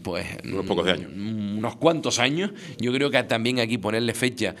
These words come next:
Speaker 1: sería un peligro,
Speaker 2: No, no, eh,
Speaker 1: porque es una obra,
Speaker 2: pero hay que ir avanzando
Speaker 1: pues,
Speaker 2: pasito a pasito.
Speaker 1: de casi cuarenta millones de euros. Estamos hablando de que, <laughs> imagínate, casi la totalidad del presupuesto del ayuntamiento.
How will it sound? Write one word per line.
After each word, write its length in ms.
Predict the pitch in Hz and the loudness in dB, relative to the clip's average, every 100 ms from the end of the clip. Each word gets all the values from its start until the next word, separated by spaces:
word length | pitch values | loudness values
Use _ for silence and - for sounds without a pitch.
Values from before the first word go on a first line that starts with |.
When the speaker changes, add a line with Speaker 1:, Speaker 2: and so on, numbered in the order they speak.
| - | -12
Speaker 1:
sería 320 | - 131 127 127 | -2 2 2 2
un 100 | 113 | 0
peligro, 440 | 104 117 151 185 | 2 4 4 2
Speaker 2:
No, 100 | 175 | -4
no, 60 | - | -8
eh, 180 | 123 - | -10 -4
Speaker 1:
porque 240 | 101 98 | -4 -4
es 100 | 95 | -4
una 220 | 101 104 101 | -4 0 2
obra, 200 | 110 107 | 2 6
Speaker 2:
pero 100 | 110 | 6
hay 80 | 131 | 6
que 100 | 143 | 6
ir 80 | 139 | 6
avanzando 340 | 123 117 123 117 | 4 2 4 4
Speaker 1:
pues, 80 | 110 | 4
Speaker 2:
pasito 220 | 113 107 | 2 2
a 40 | |
pasito. 340 | 101 - - 120 | 2 -2 -6 -2
Speaker 1:
de 220 | 120 110 | -2 2
casi 320 | 147 131 143 | 2 2 -2
cuarenta 420 | 120 123 127 117 | 0 0 0 0
millones 400 | 113 107 107 101 | 0 0 -2 -2
de 120 | 95 90 | -4 -4
euros. 280 | 135 175 | -4 -6
Estamos 280 | - - 90 | -6 -6 -4
hablando 260 | 92 95 95 | -2 -2 -4
de 140 | 95 | -4
que, 100 | 98 - | -4 -4
<laughs> 140 | - - | -4 -4
imagínate, 560 | 107 98 110 110 92 - - | -4 -2 -2 -2 -4 -8 -2
casi 240 | 131 - | 0 0
la 140 | 131 120 | 0 0
totalidad 560 | 113 113 110 104 123 - 143 - | 0 0 2 2 2 -2 -8 -2
del 220 | 110 110 | 0 0
presupuesto 560 | 113 110 104 110 107 107 | 0 -2 -4 -4 -2 0
del 100 | 98 | 0
ayuntamiento. 680 | 98 98 95 95 110 - | 0 -2 -4 -4 -6 -8